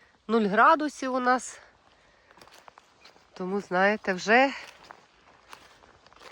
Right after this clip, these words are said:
тільки так, не грибний сезон, а насолода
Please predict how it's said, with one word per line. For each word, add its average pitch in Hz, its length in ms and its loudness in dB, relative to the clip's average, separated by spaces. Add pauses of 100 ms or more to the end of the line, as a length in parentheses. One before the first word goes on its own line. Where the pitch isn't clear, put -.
(160)
тільки 214 360 -2
так, 190 320 6
не 196 120 4
грибний 233 440 4
сезон, 247 680 4
а 170 100 -2
насолода 185 840 0